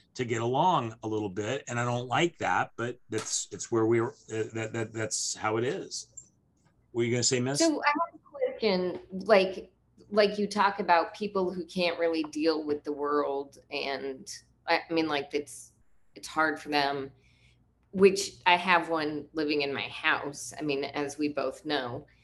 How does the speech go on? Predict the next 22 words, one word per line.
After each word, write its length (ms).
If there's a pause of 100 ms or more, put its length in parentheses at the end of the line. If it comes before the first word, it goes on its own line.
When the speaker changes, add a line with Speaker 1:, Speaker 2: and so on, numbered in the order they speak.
(260)
Speaker 2:
But 220 (160)
so 180
my 200
question 460
is 200
this, 260
like, 340
back 380
in 260
the, 460 (480)
you 80
know, 380
everybody 880 (180)
is 180
so 140
quick 380
to 440 (320)
lay 280
blame 480
on, 520 (120)
y-, 180
y-, 100